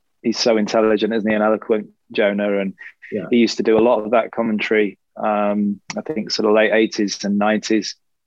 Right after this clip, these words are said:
Speaker 1: Um, there was a couple of, there was a, a couple of other matches I think he commentated on,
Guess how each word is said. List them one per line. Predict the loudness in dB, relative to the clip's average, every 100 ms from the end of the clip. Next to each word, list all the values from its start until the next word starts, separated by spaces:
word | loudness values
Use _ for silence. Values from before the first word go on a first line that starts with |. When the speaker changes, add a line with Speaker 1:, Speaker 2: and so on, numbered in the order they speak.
| _ _ _ _ _ _ -4
Speaker 1:
Um, | 0 2 0 0 -4 -6 0
there | 2
was | 2 0
a |
couple | -4 -4 0 0
of, | 0 -6 -12 _ _
there | -6 -4
was | -2
a, | -2 -4
a | -8
couple | -6 -2
of | 0
other | 0
matches | -2 -2 -4
I | -4
think | -4 -4
he | -6
commentated | -4 -4 0 0 0 0
on, | -4